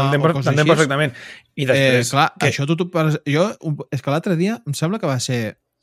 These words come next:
Speaker 2: fa uns podcasts enrere, que parlàvem, o, o, o no sé
Speaker 1: M'has
Speaker 2: quan va
Speaker 1: donat la
Speaker 2: ser.
Speaker 1: vida en podcast.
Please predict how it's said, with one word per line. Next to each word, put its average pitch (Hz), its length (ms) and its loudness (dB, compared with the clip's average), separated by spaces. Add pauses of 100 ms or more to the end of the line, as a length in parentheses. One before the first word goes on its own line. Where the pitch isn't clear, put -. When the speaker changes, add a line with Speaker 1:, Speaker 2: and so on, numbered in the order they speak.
(400)
Speaker 2:
fa 135 160 0
uns 139 240 0
podcasts 123 480 -4
enrere, 113 320 -4 (480)
que 120 80 -2
parlàvem, 127 680 0 (180)
o, 127 80 -2
o, 120 160 -6 (480)
o 123 80 -6
no 135 80 -6
sé 151 80 -4
Speaker 1:
M'has 143 80 0
Speaker 2:
quan - 0 -
va 139 140 2
Speaker 1:
donat 143 100 4
la 147 60 6
Speaker 2:
ser. 147 80 2
Speaker 1:
vida 151 100 2
en 139 80 -2
podcast. 135 540 -2